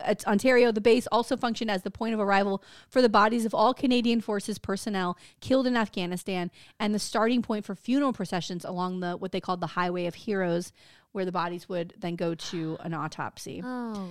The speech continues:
Speaker 2: God.
Speaker 1: So Williams was regarded as a model military officer over the course of his twenty-three-year career.
Speaker 2: Okay.
Speaker 1: Amazing, right? Like,
Speaker 2: Yeah.
Speaker 1: stand-up guy, everybody likes him.
Speaker 2: Doing his thing.
Speaker 1: Things good. Okay, so
Speaker 2: Uh-oh.
Speaker 1: here we go.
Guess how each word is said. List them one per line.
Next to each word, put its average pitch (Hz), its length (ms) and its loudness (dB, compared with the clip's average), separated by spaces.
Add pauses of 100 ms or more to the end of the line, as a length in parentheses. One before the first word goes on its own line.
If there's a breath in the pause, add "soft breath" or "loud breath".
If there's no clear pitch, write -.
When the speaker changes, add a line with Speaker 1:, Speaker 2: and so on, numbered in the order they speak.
Speaker 2:
God. 196 140 -8
Speaker 1:
So 233 180 4
Williams 311 380 6
was 311 100 0
regarded 262 380 2
as 226 120 2
a 220 40 0
model 208 400 4
military 202 480 0
officer 269 420 0
over 220 180 0
the 208 80 -4
course 190 300 -4
of 196 60 -10
his 185 160 -6
twenty-three-year 220 920 -4
career. 170 500 -10 (120)
Speaker 2:
Okay. 208 760 -8
Speaker 1:
Amazing, 220 420 2
right? 214 320 0
Like, 196 240 2
Speaker 2:
Yeah. 185 320 -4
Speaker 1:
stand-up 190 460 -2
guy, 277 400 6
everybody 196 440 2
likes 269 320 2
him. 269 440 0
Speaker 2:
Doing 233 200 -6
his 247 160 -8
thing. 294 160 -8
Speaker 1:
Things 214 240 0
good. 269 520 4 (100)
Okay, 196 420 -6
so - 200 -4
Speaker 2:
Uh-oh. 160 580 -8 (160)
Speaker 1:
here 233 180 -2
we 196 100 -2
go. 165 240 -8